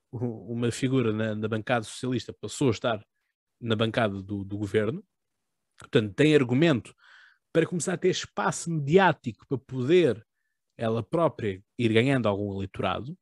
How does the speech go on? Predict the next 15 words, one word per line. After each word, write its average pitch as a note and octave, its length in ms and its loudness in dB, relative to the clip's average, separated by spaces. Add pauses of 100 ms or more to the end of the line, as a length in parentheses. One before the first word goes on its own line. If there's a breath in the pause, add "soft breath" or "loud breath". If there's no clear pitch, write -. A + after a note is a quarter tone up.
(2250)
E A#2+ 100 -2
temos C#3 320 -2
agora E3 240 0
outra F#3+ 200 0
player, G#3+ 480 4 (540)
que - 120 2
é - 20 6
a A#2 40 4
Mariana A2+ 360 2
Vieira G2 240 -2
da F#2+ 100 -6
Silva. - 320 -14 (1900)
Uma A#2 140 -4
mulher A2 320 0
que, A#2 400 4